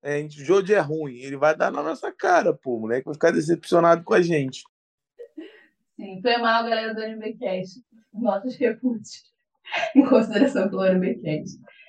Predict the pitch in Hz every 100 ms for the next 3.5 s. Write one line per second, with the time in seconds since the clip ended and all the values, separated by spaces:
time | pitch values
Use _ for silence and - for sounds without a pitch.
0 | _ _ 277 285 254 254 254 254 233 220
1 | 226 226 233 226 214 214 208 - 220 202
2 | 214 214 190 190 185 - 196 190 185 -
3 | 180 185 185 202